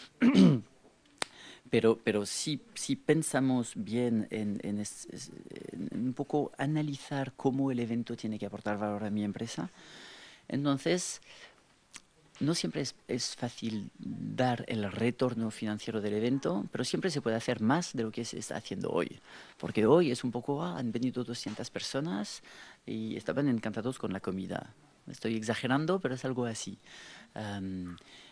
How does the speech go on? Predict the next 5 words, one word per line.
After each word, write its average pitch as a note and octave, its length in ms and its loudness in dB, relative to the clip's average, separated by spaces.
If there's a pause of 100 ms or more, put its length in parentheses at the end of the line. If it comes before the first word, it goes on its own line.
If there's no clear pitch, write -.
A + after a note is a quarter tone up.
(640)
el A#2+ 120 4
objetivo D3+ 480 0
para B2+ 160 0
el A#2 140 4
negocio C#3+ 640 0